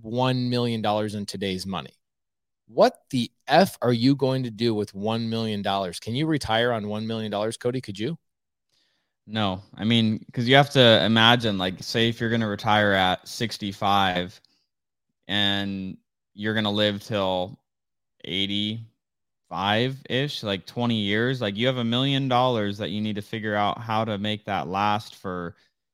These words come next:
Speaker 2: you know, twenty years. That's fifty thousand dollars a year, which is probably less than what you were making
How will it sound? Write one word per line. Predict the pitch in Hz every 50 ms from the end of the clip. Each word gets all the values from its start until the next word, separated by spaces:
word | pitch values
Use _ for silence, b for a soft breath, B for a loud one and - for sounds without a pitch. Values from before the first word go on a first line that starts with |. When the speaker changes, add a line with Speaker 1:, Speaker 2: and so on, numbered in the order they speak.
| _ _
Speaker 2:
you | 107 98
know, | 98 92 90 92 - _
twenty | - - 120 113 113 107
years. | 101 95 101 107 104 98 90 85 87 92 101 - - - _ _ _ _ _ _ _ _ _
That's | 104 104 -
fifty | - - 131 131 - - 123
thousand | 117 123 117 113 117 113 113 113 107
dollars | 107 104 107 107 104 101 98
a | 101
year, | 92 95 98 104 95 85 80 82 98 110 110 _ _ _ _ _ _ _ _ _ _ _ _ _
which | 110 113 107 -
is | 113 104
probably | - - 135 143 160 165 170 160 165 156
less | 131 113 110 113 117 131 135 -
than | - 123 113 113
what | 113 110 -
you | 107 113 107
were | 104 98 95
making | 101 110 131 165 226 226 233 - 113 104 101 98 98 95 95 98